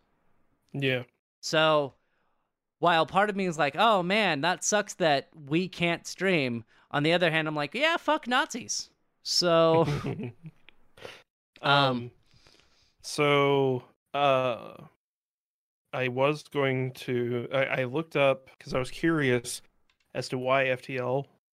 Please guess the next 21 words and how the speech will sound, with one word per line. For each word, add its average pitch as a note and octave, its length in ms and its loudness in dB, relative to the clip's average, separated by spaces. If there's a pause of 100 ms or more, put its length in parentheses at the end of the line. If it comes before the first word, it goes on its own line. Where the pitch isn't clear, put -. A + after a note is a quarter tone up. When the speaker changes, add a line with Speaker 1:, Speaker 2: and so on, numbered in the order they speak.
(180)
Speaker 1:
would B2 640 2
be B2 220 -2
so B2 360 -2
temperamental B2 680 -2
compared B2 360 -4
to B2 60 0
R C3 140 2
T D3 140 -4
M D3 120 -2
P, E3+ 260 0 (580)
and C3 120 -2
I A#2+ 100 -4
thought D3+ 460 -2
that C#3 140 -2
it D3 120 -4
was C#3 220 -6
because B2+ 480 -2
R B2+ 140 0
T B2+ 160 -2
M B2+ 100 2
P A#2+ 400 0